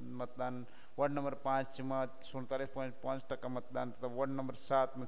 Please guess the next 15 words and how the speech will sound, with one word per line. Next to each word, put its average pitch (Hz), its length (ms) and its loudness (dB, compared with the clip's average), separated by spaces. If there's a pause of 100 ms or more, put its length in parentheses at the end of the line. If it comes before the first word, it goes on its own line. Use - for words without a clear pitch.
છપ્પન 135 320 -2
પોઇન્ટ 123 220 -2
એકવીસ 127 520 -4
ટકા 131 180 -2
મતદાન 127 440 0
થઈ 127 140 -2
કુલ 127 240 -4 (100)
અડતાલીસ 139 420 2
પોઇન્ટ 127 320 -2
બત્રીસ 131 420 -4
ટકા 127 240 -2
મતદાન 127 500 0
થયું 123 220 -2 (440)
અને 117 60 -2
મતદારોમાં 131 680 4